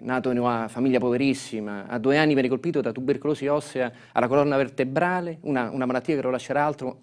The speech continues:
alto un metro e mezzo per tutta la vita, un metro e mezzo era Gramsci ed era un gigante. Gramsci che a dieci anni lavorava dieci ore al giorno per un chilo di pane, Gramsci che ottenne una borsa di studio, eh, per andare a studiare a Torino in condizioni ancora più miserevoli, dove d'inverno durante la notte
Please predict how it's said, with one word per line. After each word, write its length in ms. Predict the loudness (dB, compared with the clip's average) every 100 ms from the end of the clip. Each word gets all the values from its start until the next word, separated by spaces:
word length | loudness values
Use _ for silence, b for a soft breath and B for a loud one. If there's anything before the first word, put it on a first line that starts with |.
| -4
alto 300 | -4 -2 -2
un 60 |
metro 220 | -2 -2
e 40 | -2
mezzo 260 | -2 -2
per 80 | -6
tutta 200 | -8 -4
la 60 | -2
vita, 240 | 0 -2 -2
un 140 | -2
metro 280 | 0 0 0
e 40 |
mezzo 480 | 0 0 -2 -6 -14
era 180 | -10 -10
Gramsci 360 | -8 -8 -8 -10
ed 40 |
era 80 | -8
un 80 | -8
gigante. 540 | -6 -6 -6 -8 -14 B B B
Gramsci 340 | 4 4 4
che 60 | 0
a 60 |
dieci 300 | 4 2 2
anni 260 | -2 0 0
lavorava 260 | 0 0
dieci 240 | 0 -2 0
ore 100 | -2
al 60 |
giorno 260 | -2 -2 -2
per 100 | -2
un 60 | -4
chilo 160 | -4
di 120 | -6
pane, 320 | -4 -4 -6 -10 B B B
Gramsci 400 | 4 4 4 2
che 220 | 2 2 -2
ottenne 440 | -4 -4 0 2
una 120 | 4 2
borsa 260 | 0 -2
di 80 | -8
studio, 640 | -8 -2 0 0 -2 -4 -10
eh, 120 | -6
per 160 | 0
andare 260 | 2 4 4
a 40 |
studiare 440 | 2 -2 2 4 2
a 40 |
Torino 360 | 0 -2 0 0
in 80 | -2
condizioni 400 | -2 -2 0 0
ancora 220 | 2 0
più 120 | 0
miserevoli, 680 | 0 0 2 4 4 2 -2
dove 180 | -2 0
d'inverno 560 | 0 2 4 4 0
durante 320 | -2 -4 -4
la 60 | -4
notte 360 | -2 -2 -2